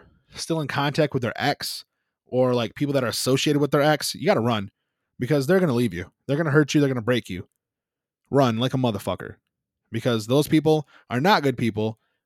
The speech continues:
And it's just what it is. Broken people break people. Until a broken person gets their shit together and gets their mind right and, you know, everything, their mind and their emotions and everything else right, they're not good. They're not gonna be good for anybody. All they're gonna do is continue breaking people. It's gonna continue a vicious cycle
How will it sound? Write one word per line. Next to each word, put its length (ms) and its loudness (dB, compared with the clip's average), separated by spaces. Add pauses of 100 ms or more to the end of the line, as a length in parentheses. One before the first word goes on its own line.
(520)
And 260 0
it's 340 -2
just 140 2
what 100 6
it 60 4
is. 160 6
Broken 260 6
people 180 4
break 260 4
people. 320 -4 (440)
Until 240 0
a 40 2
broken 260 0
person 240 0
gets 180 -2
their 120 2
shit 200 -2
together 300 0
and 80 -4
gets 140 -2
their 100 2
mind 320 0
right 240 4 (600)
and, 320 -2
you 80 -2
know, 320 -2 (100)
everything, 280 0 (180)
their 200 -2
mind 360 -2
and 60 0
their 100 -2
emotions 420 0
and 80 0
everything 180 0
else 220 0
right, 260 2 (500)
they're 120 0
not 200 2
good. 200 6
They're 260 -2
not 100 2
gonna 80 2
be 80 0
good 140 4
for 100 -2
anybody. 400 -2 (1000)
All 120 2
they're 80 6
gonna 120 2
do 80 8
is 100 4
continue 460 2
breaking 360 -2
people. 260 -4
It's 100 -8
gonna 120 -6
continue 360 -4
a 60 0
vicious 300 2
cycle 380 0